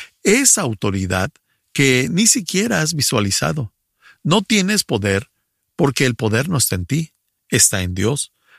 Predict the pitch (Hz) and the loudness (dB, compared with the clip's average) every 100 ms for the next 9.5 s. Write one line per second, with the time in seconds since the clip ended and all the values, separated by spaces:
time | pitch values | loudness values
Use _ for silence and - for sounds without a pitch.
0 | _ 107 113 120 117 107 - 156 - - | _ 0 2 2 2 2 0 -2 -6 -14
1 | - 123 117 107 98 143 196 - - 107 | 0 2 2 0 0 2 2 2 0 0
2 | 107 160 - 143 107 113 101 101 151 160 | 0 -2 0 0 0 -2 -2 0 0 0
3 | 151 113 113 151 - 123 123 160 147 107 | 0 2 2 2 0 0 0 0 -2 0
4 | 98 123 160 120 95 - 147 196 196 175 | 2 2 2 0 -2 -2 0 0 0 0
5 | 117 - 101 98 98 190 202 _ _ _ | -2 -2 -2 -2 -2 -2 -4 _ _ _
6 | _ _ - 120 240 - 92 85 _ _ | _ _ -4 0 2 2 -2 -10 _ _
7 | - - - 117 123 160 175 117 101 107 | -20 -12 0 2 2 0 0 0 0 2
8 | 117 131 - 110 - 131 - 160 110 98 | 2 2 0 -2 0 0 2 0 -2 0
9 | - 101 120 139 | 0 0 2 0